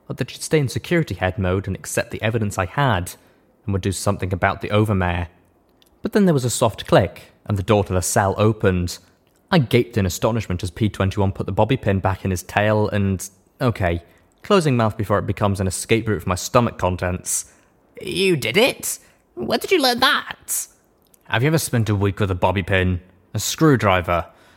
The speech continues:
Speaker 1: and nothing to do but wait for a mare to want to breed you?" he asked back. "I'm sure even you could figure it out eventually."
Speaker 2: "I don't count on it.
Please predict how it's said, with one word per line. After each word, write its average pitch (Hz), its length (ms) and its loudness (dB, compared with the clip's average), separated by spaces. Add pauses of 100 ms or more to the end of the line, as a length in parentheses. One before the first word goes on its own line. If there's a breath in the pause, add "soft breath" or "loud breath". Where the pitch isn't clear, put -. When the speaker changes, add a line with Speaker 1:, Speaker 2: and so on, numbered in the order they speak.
Speaker 1:
and 110 80 2
nothing 101 260 2
to 95 80 -4
do 95 120 0
but 95 160 -2
wait 98 240 -2
for - 140 -4
a 95 40 2
mare 92 260 2
to 98 100 -4
want 92 280 -4
to 98 60 -2
breed 98 400 -2
you?" 101 300 4 (480)
he - 100 -4
asked 87 280 -6
back. 107 500 -2 (600 soft breath)
"I'm 156 100 -2
sure 123 180 0
even 95 220 0
you 95 140 2
could 92 160 -6
figure 98 440 -2
it 90 60 2
out 87 140 0
eventually." 87 600 -4 (600)
Speaker 2:
"I 131 360 -2
don't 277 300 2
count 143 280 0
on 87 100 -4
it. - 340 -8